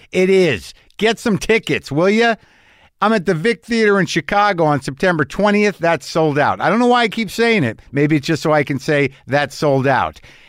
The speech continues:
And then I'll be at the Masonic Temple in Detroit on Saturday, September twenty-first, which I'm excited about. That is actually in Detroit. It's not outside Detroit. It's in there,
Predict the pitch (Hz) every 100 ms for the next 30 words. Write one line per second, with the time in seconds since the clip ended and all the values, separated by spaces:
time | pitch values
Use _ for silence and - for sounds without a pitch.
0 | - - 151 190 208 196 - 175 190 180
1 | 165 156 - 214 208 202 - - 226 -
2 | 175 160 143 139 190 208 202 160 147 147
3 | 196 190 185 180 170 - 139 190 175 147
4 | - 175 135 - - 233 262 - - _
5 | _ _ - 165 175 156 - 208 202 190
6 | 175 208 202 185 185 165 196 185 190 190
7 | 185 196 196 165 - 202 214 127 _ _
8 | _ _ _ _ - 165 190 226 214 -
9 | 240 220 160 - - 180 202 - - 233
10 | 180 147 151